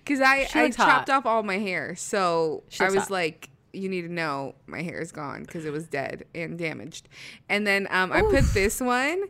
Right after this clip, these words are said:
Speaker 2: Oof.
Speaker 1: because also, like, this one, I feel like you could see that I'm a little, uh, thicker,
Speaker 2: Curvaceous?
Speaker 1: thicker than two Snickers, you know? So it's like, you need to know, like, what you could handle. It's not like,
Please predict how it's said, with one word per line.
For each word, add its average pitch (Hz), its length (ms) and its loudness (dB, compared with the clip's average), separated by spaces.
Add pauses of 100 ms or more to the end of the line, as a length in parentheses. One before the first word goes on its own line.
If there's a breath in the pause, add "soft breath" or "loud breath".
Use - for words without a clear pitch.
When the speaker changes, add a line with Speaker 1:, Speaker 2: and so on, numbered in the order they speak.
(140 loud breath)
Speaker 2:
Oof. 392 360 -2
Speaker 1:
because 262 380 0
also, 269 340 4
like, 285 200 0
this 247 180 -2
one, 277 80 -4
I 269 80 2
feel 254 140 2
like 226 120 0
you 202 80 -12
could 202 140 -2
see 202 300 -6
that 180 240 -2
I'm 170 280 -2
a 175 60 -2
little, 165 680 -2
uh, 170 300 0
thicker, 220 400 6
Speaker 2:
Curvaceous? 208 100 -2
Speaker 1:
thicker 302 400 -2
than 262 200 0
two 233 220 -4
Snickers, 147 720 -6
you 208 80 -2
know? 202 380 0 (100)
So 226 160 4
it's 226 160 0
like, 214 240 4 (240 loud breath)
you 247 220 -2
need 320 140 0
to 285 80 0
know, 220 540 2
like, 202 260 2
what 208 360 0
you 214 60 -2
could 233 160 2
handle. 202 400 0
It's 226 120 2
not 370 140 8
like, 359 180 2